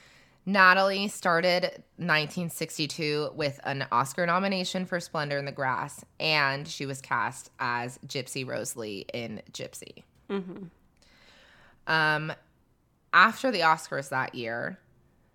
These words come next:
Speaker 1: uh, that year West Side Story t-, swept, but Natalie lost the Oscar to Sophia Loren.
Speaker 2: Mm-hmm.
Speaker 1: Second Oscar nom, second lo-,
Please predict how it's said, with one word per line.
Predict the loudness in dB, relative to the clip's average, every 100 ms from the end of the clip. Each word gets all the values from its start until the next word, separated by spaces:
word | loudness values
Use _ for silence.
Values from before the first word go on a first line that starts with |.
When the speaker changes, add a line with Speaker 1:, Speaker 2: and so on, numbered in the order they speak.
| _ -2
Speaker 1:
uh, | 0 0 -2 2
that | 6 6
year | 4 -2 2
West | 0 0 -2
Side | -4 -4
Story | -2 2 2 0 -4 -8 -14
t-, | -10
swept, | -8 -6 0 0 0 -4 -16 -18 -18 _ _
but | -6 -4
Natalie | 0 2 0 -2 -4
lost | -2 2 2 2 -4 -14 -16 -16
the | -6
Oscar | -2 0 -2 -6 -8 -6 -6 -10 _ _ _ _ _ _ _ _ _ -12
to | -8 -6 -6
Sophia | -10 -12 -8 -6 -6 -8 -8
Loren. | -8 -6 -8 -10 -14 _ _ _ _
Speaker 2:
Mm-hmm. | -8 -6 -6 -8 -14 _ _ _ -20
Speaker 1:
Second | -2 -2 0
Oscar | -6 -6 -6 -10 -10 -14
nom, | -6 -4 -4 -8
second | -10 -10 -10 -12
lo-, | -12